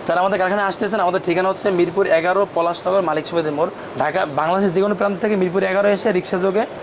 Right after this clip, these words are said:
পলাশনগর, মালিক সমিতির মোড়। এই একটা পাঞ্জাবি রয়েছে, এটার দাম হচ্ছে মাত্র পাঁচশো টাকা। ফোন দিয়ে আসলে যেভাবে সহজে আসতে, এভাবে বলে দেবো। এক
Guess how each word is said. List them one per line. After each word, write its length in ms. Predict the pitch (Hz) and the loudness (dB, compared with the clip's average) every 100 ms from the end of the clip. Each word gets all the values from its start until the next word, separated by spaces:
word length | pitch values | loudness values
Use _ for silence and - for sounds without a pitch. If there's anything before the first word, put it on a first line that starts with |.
| - | -2
পলাশনগর, 480 | 170 185 - 196 | 0 0 -2 0
মালিক 220 | 202 165 156 | 2 0 0
সমিতির 280 | 170 156 | 0 0
মোড়। 160 | 147 123 - - | 0 -2 -2 -2
এই 80 | |
একটা 140 | 185 202 | 0 2
পাঞ্জাবি 260 | 196 208 | 2 4
রয়েছে, 240 | 208 214 220 | 2 2 0
এটার 140 | 190 | 0
দাম 180 | 185 190 | 0 0
হচ্ছে 200 | 196 214 | 0 0
মাত্র 320 | 180 160 208 190 | 0 0 0 0
পাঁচশো 240 | 175 - | -2 -2
টাকা। 180 | 143 120 123 - - - | -2 -2 -6 -12 -14 -12
ফোন 260 | - 190 202 | -6 -2 0
দিয়ে 160 | 226 | 2
আসলে 360 | 226 202 226 226 | 2 0 0 -2
যেভাবে 360 | 139 170 196 185 | 0 2 2 0
সহজে 380 | - 180 190 | 0 0 2
আসতে, 320 | 208 190 - 196 | 2 0 2 2
এভাবে 160 | 180 | 4
বলে 160 | 170 170 | 2 2
দেবো। 200 | 147 117 - - - | 0 -4 -10 -10 -4
এক 120 | 175 | -2